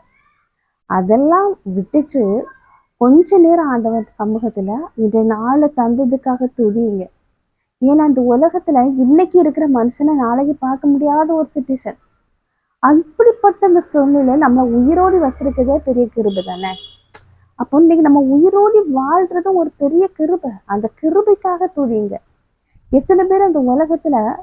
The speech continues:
அஹ், இது என்னது, வியாதியில கஷ்டப்பட்டுட்டு இருக்காங்க, வேதனையில இருக்காங்க. நம்மளை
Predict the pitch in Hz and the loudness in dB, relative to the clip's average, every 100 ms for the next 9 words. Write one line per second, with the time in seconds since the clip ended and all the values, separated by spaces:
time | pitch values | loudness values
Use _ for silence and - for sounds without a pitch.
0 | _ _ _ _ _ 226 226 220 220 _ | _ _ _ _ _ 2 2 2 0 _
1 | _ _ _ _ - 214 240 254 233 226 | _ _ _ _ -6 -2 0 0 -2 0
2 | 247 359 403 349 339 320 269 - 262 233 | 0 2 2 2 2 0 -6 -8 -4 -4
3 | 226 208 202 190 190 185 190 _ 196 226 | -4 -6 -6 -10 -12 -14 -20 _ -8 -2
4 | 320 381 370 349 302 240 - 202 190 190 | 0 2 4 4 2 0 -6 -12 -10 -12
5 | _ _ - 226 | _ _ -6 -2